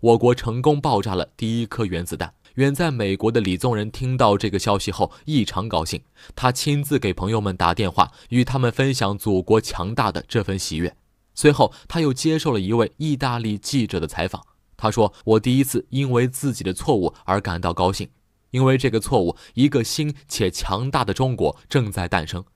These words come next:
这是史无前例的局面。”一九六五年七月二十日，李宗仁回国，并受到了周总理等中央领导人的欢迎。他曾公开表示：“我一定要为祖国统一做贡献。”一个星期后，李宗仁夫妇和秘书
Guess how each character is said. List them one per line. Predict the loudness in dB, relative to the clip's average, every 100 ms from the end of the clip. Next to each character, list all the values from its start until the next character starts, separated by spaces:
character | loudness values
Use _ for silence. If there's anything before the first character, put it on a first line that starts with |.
| _ 0
这 | 0
是 | 2
史 | -2 -4 -4
无 | -2 -2
前 | -2 -4 -2 2
例 | 2
的 | 0
局 | -4 -6
面。” | -6 -8 _ _ _ -4
一 | 4 4
九 | 6 6
六 | 6
五 | 4 2
年 | 0 -2 -2
七 | -2 0
月 | 2
二 | 0
十 | 0 -2
日， | -4 -8 -20 -4
李 | 0 2
宗 | 2 0
仁 | 0
回 | 2 2
国， | 2 0 -2 -2
并 | -2
受 | 0 2 2
到 | 2
了 | -2 -2
周 | 2 2
总 | 2 -2
理 | -4
等 | -4 -6 -4
中 | -4
央 | -2 -2
领 | -4 -2
导 | -2 -2
人 | -2
的 | -4
欢 | -4 -6
迎。 | -10 _ _ -20 -2
他 | -2
曾 | 0 -2
公 | -2 -2
开 | 0 0
表 | 0 -2
示 | -4 -6 -18 4
：“我 | 6
一 | 6
定 | 4 0
要 | 2 2
为 | 2 0
祖 | 0 2
国 | 4 2
统 | 0 -4
一 | -2
做 | 0 0
贡 | -2
献。” | -4 -8 _ _ _ _ _ -2
一 | 2
个 | 2
星 | 0 -2
期 | -2 -2
后， | -2 -4
李 | 2 4
宗 | 4 2
仁 | 2
夫 | 0 -2
妇 | 0
和 | 0 2
秘 | 0 0
书 | -2